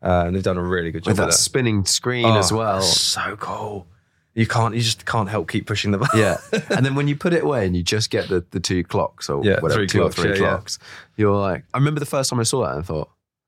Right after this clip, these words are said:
Speaker 2: "This is the only car of, of this era that is not going to, like, date horrifically in ten years' time." It, because you could just,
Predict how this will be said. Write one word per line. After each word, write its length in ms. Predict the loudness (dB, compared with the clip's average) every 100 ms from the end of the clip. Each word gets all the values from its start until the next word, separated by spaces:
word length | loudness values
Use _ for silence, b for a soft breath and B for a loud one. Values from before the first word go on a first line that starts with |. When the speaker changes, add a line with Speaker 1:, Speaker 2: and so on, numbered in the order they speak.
| _ _
Speaker 2:
"This 180 | 0 2
is 120 | 2
the 160 | 2 0
only 320 | 2 0 0 -2
car 460 | -2 -2 -2 -4 -12 _ _ _ _ _ _ _ _ _ _ _ 0
of, 240 | 0 0
of 140 | -2 0
this 180 | 0 0
era 420 | 0 2 0 -2 -10 _ _ _
that 80 | 2
is 200 | 2 4
not 360 | 2 2 -4 -2
going 240 | 0 0
to, 180 | -2 -6 -10 _ _
like, 240 | 0 0 -4 _ -2
date 380 | 0 0 -4 -4
horrifically 840 | 0 2 2 -2 -8 -6 -6 -6 -10 _ _ _ _ _ _
in 180 | 2 4
ten 200 | 2 0
years' 160 | -2 0
time." 200 | 0 -2
It, 140 | -2
because 300 | -4 -2 0
you 80 | -2
could 160 | -4
just, 220 | -4 -4